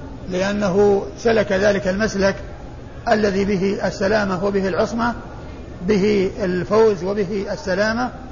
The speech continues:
الفوز بتحصيل المطالب والسلامة من المكاره والشرور،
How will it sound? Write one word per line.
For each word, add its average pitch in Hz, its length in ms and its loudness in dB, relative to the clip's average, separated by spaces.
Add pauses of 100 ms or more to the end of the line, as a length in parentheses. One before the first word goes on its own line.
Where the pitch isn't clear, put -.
(400)
الفوز 202 420 2
بتحصيل 190 460 0
المطالب 220 600 4 (800)
والسلامة 214 800 2 (260)
من 196 340 -4 (160)
المكاره 190 640 2 (580)
والشرور، 190 600 0